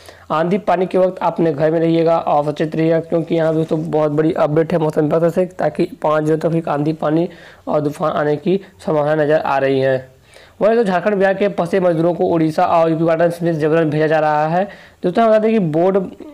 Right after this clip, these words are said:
पर, border पर कहीं जांच नहीं बच्चे, अ, बचते आ रहे हैं मजदूर। झारखंड पुलिस के जवानों ने भी साइकिल से जाने की दी छूट।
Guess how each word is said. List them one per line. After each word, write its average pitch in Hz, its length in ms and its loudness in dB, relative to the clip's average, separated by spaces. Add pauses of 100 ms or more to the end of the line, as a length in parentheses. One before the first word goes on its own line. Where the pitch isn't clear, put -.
(220)
पर, 180 540 0 (180)
border 175 260 0
पर 202 500 -2 (260)
कहीं 175 320 2
जांच 175 400 0
नहीं 185 380 2
बच्चे, 180 380 0 (440)
अ, 151 380 2 (180)
बचते 185 360 0
आ 180 220 0
रहे 180 200 2
हैं 185 180 2
मजदूर। 156 540 0 (100)
झारखंड 175 300 0
पुलिस 196 280 0
के 185 80 -2
जवानों 180 240 2
ने 185 180 2
भी 180 180 2
साइकिल 165 520 0
से 170 120 -4
जाने 165 280 2
की 175 180 -2
दी 156 180 0
छूट। 156 260 -2